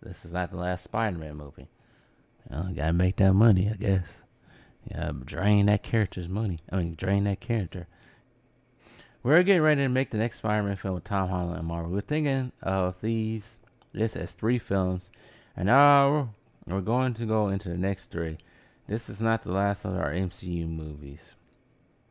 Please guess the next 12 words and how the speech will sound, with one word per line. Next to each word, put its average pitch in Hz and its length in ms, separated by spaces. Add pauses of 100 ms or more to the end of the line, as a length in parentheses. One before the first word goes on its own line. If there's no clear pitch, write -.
(1040)
This 85 200
is 90 120
the 67 120
last 82 260
of 73 80
this 73 260 (160)
Tom 87 260
Holland 101 320
of - 80
Spider-Man. 76 560 (1200)
And 120 160
although, 151 600